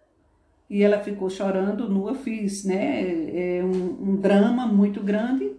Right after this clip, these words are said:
mas também fiquei a observar pela janela pra ver se realmente ela ia.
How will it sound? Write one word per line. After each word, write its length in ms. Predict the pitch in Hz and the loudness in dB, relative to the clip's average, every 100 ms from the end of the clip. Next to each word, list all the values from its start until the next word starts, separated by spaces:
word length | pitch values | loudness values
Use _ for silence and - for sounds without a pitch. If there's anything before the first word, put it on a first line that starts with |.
| - _ _ _ - | -14 _ _ _ -8
mas 140 | 202 | -4
também 220 | 240 220 | -2 -2
fiquei 200 | 226 - 240 | -4 -4 -2
a 60 | |
observar 480 | 233 - 269 269 208 | 0 0 0 0 0
pela 180 | 202 196 | 0 0
janela 480 | 196 196 180 180 254 | 0 0 0 0 -2
pra 180 | 302 214 | -4 -4
ver 120 | 208 | -4
se 140 | 202 202 | -4 -2
realmente 420 | 208 202 196 202 | 0 2 2 2
ela 240 | 220 240 | -2 -4
ia. 280 | 202 175 175 | -2 -4 -4